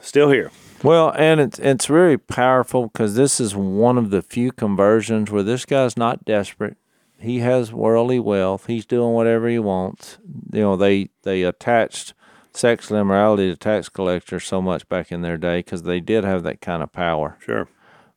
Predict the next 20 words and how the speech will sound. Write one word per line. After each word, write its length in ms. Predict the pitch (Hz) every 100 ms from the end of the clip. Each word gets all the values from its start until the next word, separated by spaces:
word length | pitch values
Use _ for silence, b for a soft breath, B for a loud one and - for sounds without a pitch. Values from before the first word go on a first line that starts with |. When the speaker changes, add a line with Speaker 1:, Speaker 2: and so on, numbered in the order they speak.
| -
Speaker 2:
But 400 | - 110 107 - _ _ _ _
so, 320 | - 143 135 -
so 160 | -
you 180 | 131 127
get 220 | 135 175
the 180 | - 143
idea 600 | 131 127 104 123 139 135
that 260 | 110 107 101
a 80 | -
lot 240 | 107 170
of 60 | 202
the 80 | 131
people 400 | - 143 - 113
who 120 | 113
were 140 | 110
just 260 | 92 101 87
miracle 520 | 98 117 151 - 101
chasers 720 | 90 110 101 92 101 95 -
back 340 | - - 95 -
in 220 | 95 87